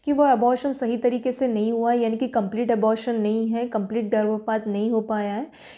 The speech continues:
क्योंकि आज सुबह ही मैंने प्रेगनेंसी टेस्ट की है और वो प्रेगनेंसी टेस्ट स्ट्रांगली पॉजिटिव दिखा रही है।" So, तो प्लीज़ मुझे आप कुछ दवाइयाँ या मेडिसिन दीजिए या सर्जिकली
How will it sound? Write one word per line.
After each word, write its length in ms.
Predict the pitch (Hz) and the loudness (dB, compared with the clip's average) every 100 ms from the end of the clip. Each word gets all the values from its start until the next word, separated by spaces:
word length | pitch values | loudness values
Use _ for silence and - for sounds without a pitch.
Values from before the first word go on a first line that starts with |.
| - | -2
क्योंकि 200 | 285 311 | 2 4
आज 200 | 294 302 | 4 2
सुबह 260 | 302 262 | 2 4
ही 80 | 285 | 4
मैंने 240 | 294 285 285 | 4 2 2
प्रेगनेंसी 500 | 269 220 240 247 262 | 0 2 0 -2 0
टेस्ट 380 | 262 254 - | 2 2 0
की 160 | 240 240 | -4 0
है 120 | 247 | 2
और 80 | 254 | 2
वो 180 | 226 262 | 2 0
प्रेगनेंसी 520 | 262 233 240 233 254 | 0 0 -2 -2 -2
टेस्ट 340 | 254 240 262 | 0 0 -2
स्ट्रांगली 440 | - 269 262 285 294 | -4 0 2 2 4
पॉजिटिव 440 | 285 240 220 233 | 4 4 4 2
दिखा 360 | 208 208 214 180 | 2 -2 -4 -8
रही 260 | - - | -8 -10
है।" 140 | - - _ - - - - | -12 -14 _ -20 -20 -20 -12
So, 100 | 254 | -6
तो 120 | 262 | -4
प्लीज़ 400 | 262 262 285 269 | 0 4 4 4
मुझे 260 | 262 233 | 0 2
आप 260 | 254 240 240 | 4 2 0
कुछ 200 | 262 220 | -2 0
दवाइयाँ 540 | 202 202 202 214 233 | 0 2 2 2 2
या 120 | 240 233 | 2 2
मेडिसिन 540 | 208 202 208 240 233 | 2 0 0 -2 0
दीजिए 340 | 233 208 240 | -2 0 0
या 180 | 247 240 | 2 2
सर्जिकली 760 | 233 220 214 202 233 254 247 | 0 0 2 0 2 2 2